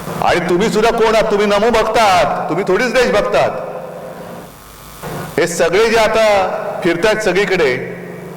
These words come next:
हे तसं पाहिलं तर नमो रुग्ण आहेत, कारण यांना खरं काय ते दिसतच नाहीये.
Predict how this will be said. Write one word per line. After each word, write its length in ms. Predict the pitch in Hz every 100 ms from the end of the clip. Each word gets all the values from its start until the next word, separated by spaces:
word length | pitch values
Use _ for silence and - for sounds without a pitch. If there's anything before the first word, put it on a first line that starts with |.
| - - - - - - - - - - - 151
हे 80 | 147
तसं 300 | 147 - 226
पाहिलं 320 | 220 202 214
तर 80 | 220
नमो 240 | 202 196
रुग्ण 300 | 220 220 196
आहेत, 180 | 175 120 90 - - - - - - - - - - - - - - - - - -
कारण 140 | 143
यांना 240 | 175 208 208
खरं 180 | 180 214
काय 160 | 220
ते 120 | 220
दिसतच 420 | 220 202 220 226 226
नाहीये. 300 | 180 127